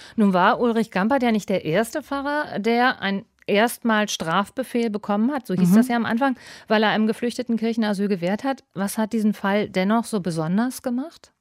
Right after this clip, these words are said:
Speaker 2: Genau, also es gab schon mal Fälle in Rheinland-Pfalz. Ähm, Pfarrer Gampert war der Erste in Bayern und er war der Erste, der, ähm, diesem Strafbefehl widersprochen hat. Also er sollte wegen, äh, Beihilfe zum illegalen Aufenthalt,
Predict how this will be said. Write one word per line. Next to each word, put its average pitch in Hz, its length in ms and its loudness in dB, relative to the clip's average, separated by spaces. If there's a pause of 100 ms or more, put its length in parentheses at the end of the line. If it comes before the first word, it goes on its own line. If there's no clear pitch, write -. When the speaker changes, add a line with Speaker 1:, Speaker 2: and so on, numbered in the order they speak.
(180)
Speaker 2:
Genau, 190 280 0
also 185 220 2
es 175 120 -6
gab 202 180 -4
schon 196 140 -2
mal 185 160 2
Fälle 185 300 -4
in 180 100 -2
Rheinland-Pfalz. 175 840 -4
Ähm, 185 420 -2
Pfarrer 190 260 -2
Gampert 202 360 -2
war 208 100 0
der 190 100 0
Erste 196 300 -4
in 170 200 2
Bayern 175 460 0 (760)
und 254 260 4
er 220 160 2
war 208 140 4
der 208 120 2
Erste, 208 400 0
der, 196 520 0
ähm, 185 260 2
diesem 180 240 -2
Strafbefehl 202 800 -2
widersprochen 190 600 0
hat. 160 200 -6
Also 165 160 -6
er 170 140 -4
sollte 180 480 -2
wegen, 175 480 0
äh, 165 180 -6
Beihilfe 202 440 -2
zum 190 180 -4
illegalen 170 400 -2
Aufenthalt, 226 580 0